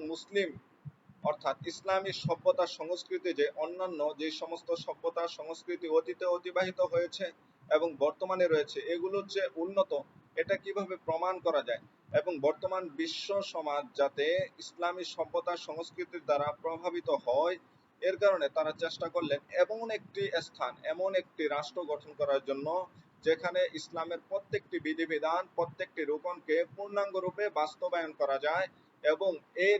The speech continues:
যে সৌন্দর্য রয়েছে, সৌন্দর্য মানুষের মাঝে ফুটে ওঠে এবং এর দ্বারা যাতে বিমোহিত হয়ে অন্যান্য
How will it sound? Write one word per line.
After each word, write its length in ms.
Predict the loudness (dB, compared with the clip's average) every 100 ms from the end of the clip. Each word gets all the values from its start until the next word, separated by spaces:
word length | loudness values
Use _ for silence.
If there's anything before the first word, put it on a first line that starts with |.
| 2
যে 100 | 0
সৌন্দর্য 540 | 0 -2 -4 0 0 4
রয়েছে, 380 | 6 6 2 -4 -6
সৌন্দর্য 540 | -4 -6 -2 -2 0 0 0
মানুষের 380 | -2 -2 -2 0
মাঝে 220 | 0 -2
ফুটে 280 | -6 -8 -4
ওঠে 260 | -4 -6 -14 _ _ -4 2
এবং 180 | 2 2
এর 200 | 4 4 6
দ্বারা 220 | 4 4 2
যাতে 200 | 2 2 -2
বিমোহিত 520 | -2 -2 -4 -2 2
হয়ে 260 | 4 4 2 0
অন্যান্য 480 | -6 -2 -4 -2